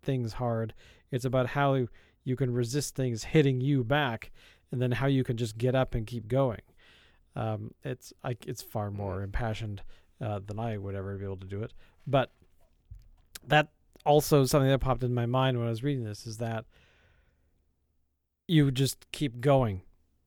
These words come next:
Speaker 1: and you just accept what's going on, and, you know, eventually you'll get to the point where you're at the end, and it'll be like, "Hey, um, I got here.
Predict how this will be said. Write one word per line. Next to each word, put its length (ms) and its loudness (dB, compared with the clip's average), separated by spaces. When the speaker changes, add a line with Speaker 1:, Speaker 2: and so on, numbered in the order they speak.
Speaker 1:
and 180 -2
you 100 4
just 240 -4
accept 400 -4
what's 200 -4
going 360 0
on, 380 0
and, 540 -2
you 100 -2
know, 240 0
eventually 560 0
you'll 80 0
get 160 -2
to 80 -12
the 100 0
point 380 -2
where 280 -2
you're 160 0
at 120 -6
the 120 -4
end, 320 0
and 320 -2
it'll 180 -2
be 140 -2
like, 260 -4
"Hey, 360 2
um, 500 0
I 100 -4
got 260 0
here. 380 -2